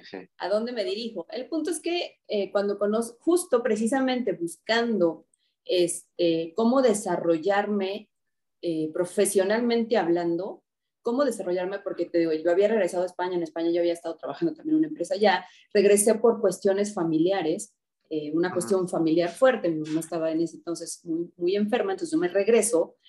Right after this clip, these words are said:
Speaker 2: y por
Speaker 1: Claro.
Speaker 2: ese lado yo me sentía contenta, pero por el otro lado me sentía, por el lado profesional, la verdad yo me sentía, este, como que había logrado lo que más,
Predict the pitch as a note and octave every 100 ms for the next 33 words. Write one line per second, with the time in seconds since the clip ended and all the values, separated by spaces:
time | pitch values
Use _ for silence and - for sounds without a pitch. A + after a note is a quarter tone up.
0 | - - G3 G#3 F3 F3 A3+ A3 G#3+ F3+
1 | F3+ F3+ F3 D#3+ F3 - G3+ G#3+ G3 F3
2 | F#3 - _ _ F3+ E3+ F3 F3 E3+ E3+
3 | E3+ F#3+ G3 F3 E3+ F3 E3 D#3 D#3 E3+
4 | E3 E3 D#3+ - E3 E3 F3 F#3 F#3+ F3+
5 | F3 E3 E3+ - D#3+ D#3+ E3 E3+ F3 F3
6 | D#3 D#3+ D#3+ E3+ F3+ - - D#3 D3+ -
7 | D#3 D#3 E3 D#3+ F3+ F3+ G#3 A#3+ A#3 A3+
8 | A#3 A3+ F3 F3 F#3+ G#3 A#3+